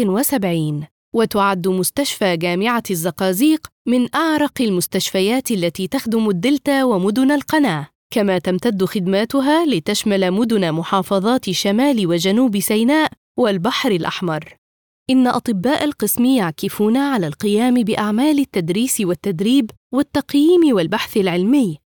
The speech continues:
إلى جانب الخدمات الطبية الإكلينيكية في التشخيص والعلاج والجراحة وإعادة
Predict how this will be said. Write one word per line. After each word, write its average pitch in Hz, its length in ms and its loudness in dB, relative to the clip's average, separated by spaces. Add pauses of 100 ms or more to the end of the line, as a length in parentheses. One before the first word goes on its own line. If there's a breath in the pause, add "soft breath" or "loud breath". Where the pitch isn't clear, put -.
(180)
إلى 233 240 2
جانب 269 380 2
الخدمات 190 560 -2
الطبية 190 640 0
الإكلينيكية 190 880 0
في 240 280 -2
التشخيص 285 640 -2
والعلاج 202 680 0
والجراحة 202 800 0 (140)
وإعادة 202 600 2